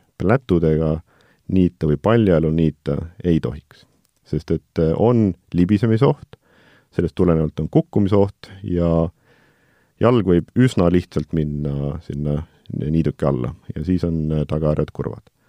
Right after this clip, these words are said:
Teine oluline asi on, eh, kaitsta oma nägemist ja kaitsta oma kuulmist. Kõrvaklapid võiksid olla standardis, kui me kasutame bensiinimootoriga masinat,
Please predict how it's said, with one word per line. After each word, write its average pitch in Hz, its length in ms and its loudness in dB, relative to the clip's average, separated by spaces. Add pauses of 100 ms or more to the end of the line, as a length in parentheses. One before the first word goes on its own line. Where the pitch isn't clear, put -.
(380)
Teine 127 300 4
oluline 82 520 2 (120)
asi 80 320 -4 (280)
on, 80 480 -2
eh, 76 260 -2 (680)
kaitsta 90 400 -2
oma 76 140 -2
nägemist 110 580 0 (460)
ja 78 100 -6
kaitsta 90 440 0
oma 85 720 0
kuulmist. 104 500 -2 (1200)
Kõrvaklapid 117 580 0 (680)
võiksid 117 340 2
olla 82 600 4 (200)
standardis, 80 800 0 (100)
kui 80 120 -4
me 76 100 -2
kasutame 78 800 -2
bensiinimootoriga 76 800 -2
masinat, - 520 -8